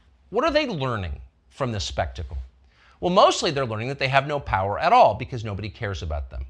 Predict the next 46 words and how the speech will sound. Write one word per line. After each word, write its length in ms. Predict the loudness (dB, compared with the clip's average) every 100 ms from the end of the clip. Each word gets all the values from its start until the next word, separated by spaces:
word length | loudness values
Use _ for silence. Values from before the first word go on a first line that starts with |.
| -10
But 100 | -4
they 80 | -2
already 180 | 0 -2
knew 260 | -4 -4
that. 340 | -4 -4 -4 -10 _ _ _ -16 -8 -2
Unlike 260 | 2 2
so 100 | 0
many 140 | -2 0
of 80 |
our 80 | 2
elected 480 | 4 4 2 0 -4
leaders, 400 | -4 -4 -6 -6
they 160 | -6 -2
have 260 | -2 -2
been 220 | -4 -6
to 160 | -6 -6
America 440 | -2 0 0 -2
recently. 600 | -6 -6 -8 -10 -12 -14 -6
They 120 | -4
know 140 | -2
what 160 | -2 -4
it 120 | -6
looks 240 | -6 -6 -8
like. 260 | -10 -10
Have 120 | -10 -8
you 60 |
seen 180 | -6 -6
it? 160 | -6 -8 _ _ -16 -16 _ _ _ _ _ -6
If 100 | -4
you've 120 | 4
got 140 | 4
a 40 | 4
few 140 | 2
days 240 | 2 0
this 100 | -2
summer, 380 | -2 -2 -2 -8 -10
find 340 | -6 0 2 6
out. 240 | 4 4
Take 180 | -6 -6
a 60 |
road 320 | -2 0 0 -2
trip 280 | -8 -8 -8
and 140 | -10
see 200 | -8 -8
for 140 | -8 -8
yourself. 640 | -8 2 6 6 4 -14